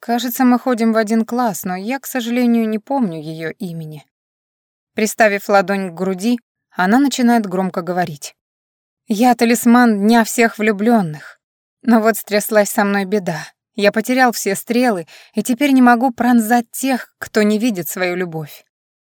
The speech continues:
Все парни ржут. Позади меня склоняется Кент. «Эй, а нам обязательно здесь быть?» «Боюсь, что да», отвечаю я.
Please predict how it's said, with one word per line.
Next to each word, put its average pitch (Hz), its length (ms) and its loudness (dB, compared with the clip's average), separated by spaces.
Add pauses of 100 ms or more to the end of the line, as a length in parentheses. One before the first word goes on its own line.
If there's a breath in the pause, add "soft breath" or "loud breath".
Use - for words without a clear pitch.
(160)
Все 254 260 -2
парни 214 400 2
ржут. 165 460 -8 (180)
Позади 196 340 -2
меня 202 280 0
склоняется 175 560 -4
Кент. 151 480 -12 (580)
«Эй, 202 440 -2 (140)
а 196 160 -2
нам 233 240 2
обязательно 254 680 2
здесь 180 320 -4
быть?» 156 340 -12 (800 soft breath)
«Боюсь, 240 440 0
что - 320 -4
да», 175 340 -8 (580)
отвечаю 180 500 -4
я. 160 220 -14